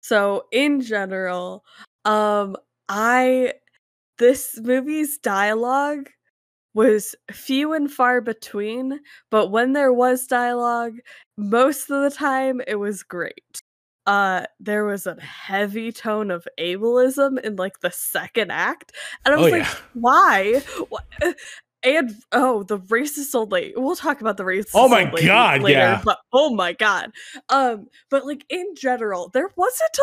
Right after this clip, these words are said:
Speaker 1: a lot of dialogue in this movie, and I noticed that because I watched the first, obviously I have captions on because I'm deaf, but also I wanted to see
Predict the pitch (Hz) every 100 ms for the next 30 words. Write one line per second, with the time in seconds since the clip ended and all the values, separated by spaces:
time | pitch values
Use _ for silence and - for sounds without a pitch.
0 | 494 269 254 269 226 196 196 175 - 190
1 | 202 185 190 - 156 180 - - - -
2 | - - 262 247 240 - _ - 254 254
3 | 214 165 - 311 494 403 - - 190 208
4 | - - _ 247 - 349 320 240 254 -
5 | - 240 233 262 302 - - 262 254 233
6 | 240 - - _ _ - 262 294 294 262
7 | 233 196 180 - 180 165 156 185 175 180
8 | 185 185 180 165 - - - _ - 233
9 | 302 302 262 240 220 220 220 214 226 -
10 | 208 190 185